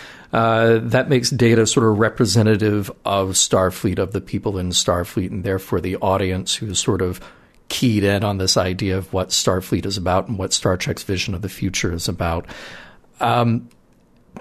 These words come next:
Picard then explains that to B four at the end,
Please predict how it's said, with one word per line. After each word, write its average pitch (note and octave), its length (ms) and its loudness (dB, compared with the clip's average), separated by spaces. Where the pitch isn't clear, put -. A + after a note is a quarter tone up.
Picard E3+ 720 2
then D3+ 140 4
explains C#3+ 880 4
that B2 400 2
to B2 220 4
B A2 300 4
four A2 460 4
at - 180 -4
the G#2+ 180 2
end, A2 460 2